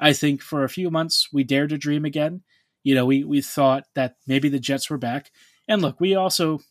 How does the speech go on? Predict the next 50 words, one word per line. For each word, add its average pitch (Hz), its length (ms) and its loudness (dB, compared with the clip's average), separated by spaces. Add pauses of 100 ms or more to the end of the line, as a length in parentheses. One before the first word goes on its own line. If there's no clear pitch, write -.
(100)
you 165 140 -2
know, 123 120 -4
those 143 240 0
of 139 120 -4
us 139 140 -2
who 143 100 -4
were 135 80 -2
looking 131 260 -8
underneath 131 320 -2
the 131 80 -6
hood, 120 280 -4 (420)
you 147 100 0
knew 156 240 4
that 139 320 2
to 156 100 -2
some 147 200 -2
degree, 131 480 0 (560)
Winnipeg's 165 480 0
success 147 420 -2
was 143 160 -2
a 139 60 -2
little 151 240 0
bit 147 200 -4
illusory. 131 720 -4 (400)
It 147 140 0
might 147 160 4
have 139 80 -2
been, 147 400 -2
you 156 160 -4
know, 123 100 0
a 127 60 -2
decent 151 280 0
amount 123 220 -6
hellebuck, 185 460 -2 (420)
but 151 220 0
as 247 260 2
the 254 120 -8
team 214 260 -6
kinda 180 240 -8
got 147 240 -2
through 156 140 -8
the 131 100 -6
season 135 420 2
and 123 100 -2
started 127 280 -6
to 131 80 -6
play 123 240 -6
more 117 180 -4
and 120 100 -4
more, 151 380 -2